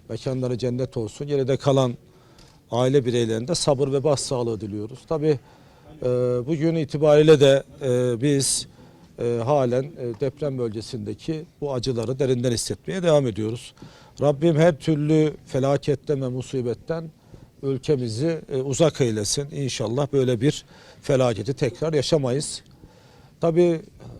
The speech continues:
e, aynı zamanda da, e, yılın son haftasına girerken, e, maalesef Irak'ın kuzeyinde Mehmetçiğimize karşı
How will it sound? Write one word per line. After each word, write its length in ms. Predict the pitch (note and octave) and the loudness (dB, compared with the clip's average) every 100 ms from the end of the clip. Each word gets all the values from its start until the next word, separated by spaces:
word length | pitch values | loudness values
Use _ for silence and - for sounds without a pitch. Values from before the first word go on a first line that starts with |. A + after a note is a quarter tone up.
| C3 | -6
e, 340 | B2+ B2+ B2+ B2+ | -4 -2 -2 0
aynı 280 | D#3 E3 | 2 2
zamanda 500 | D3+ D#3+ D#3 D3 C#3 | 2 4 4 4 2
da, 260 | D3+ E3+ D#3 - | 4 2 0 -4
e, 100 | B2+ | -2
yılın 320 | A#2+ C#3+ D3 | 0 0 -2
son 320 | C3 - D#3 | -2 0 0
haftasına 560 | C3 C3 - B2+ B2 B2 | -2 -6 -6 -10 -8 -6
girerken, 540 | A#2 C#3+ B2+ - C#3 E3 - - _ - - - - - | -2 0 -2 -6 -12 -12 -18 -20 _ -20 -20 -20 -18 -8
e, 40 | |
maalesef 580 | B2+ D#3+ C3 G#2+ - E3 - - - - | 0 2 2 -2 -2 -2 -4 -20 -20 -6
Irak'ın 360 | D#3 B2+ - C3 | -2 -2 -2 -6
kuzeyinde 680 | - B2+ B2+ A2 G#2+ D3 D#3 - - - - - | -4 0 0 0 0 0 -2 -6 -20 -20 -20 -8
Mehmetçiğimize 840 | A#2+ B2+ A#2+ C3+ - D3+ C#3 C#3 D3 | 0 0 0 -6 -6 -6 -2 0 0
karşı 540 | - A#2+ A2 - F3 | -2 -8 -8 -10 -12